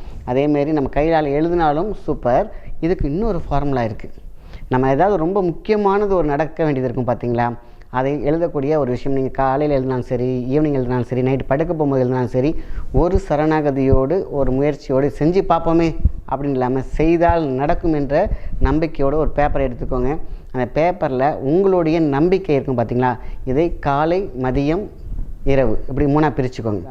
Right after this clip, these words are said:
பிளெயின் பேப்பரா எடுத்துக்கோங்க, கோடு போட்டது வேண்டாம். அழகா என்ன எழுதுறீங்க? உங்களுக்கு நீங்க ஒரு நடக்கணும்னு நினைச்சிருக்கீங்களா? அது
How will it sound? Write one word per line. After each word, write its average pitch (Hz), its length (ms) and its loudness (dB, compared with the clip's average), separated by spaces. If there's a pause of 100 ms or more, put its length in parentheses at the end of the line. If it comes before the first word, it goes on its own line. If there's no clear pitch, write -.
(160)
பிளெயின் 170 320 2
பேப்பரா 139 240 2
எடுத்துக்கோங்க, 135 420 -2
கோடு 160 160 2
போட்டது 127 340 -2
வேண்டாம். 127 320 2 (520)
அழகா 170 300 2
என்ன 160 160 2
எழுதுறீங்க? 147 340 0 (480)
உங்களுக்கு 156 560 2 (120)
நீங்க 170 200 4 (120)
ஒரு 143 140 0
நடக்கணும்னு 165 440 4
நினைச்சிருக்கீங்களா? 139 500 0
அது 117 80 -2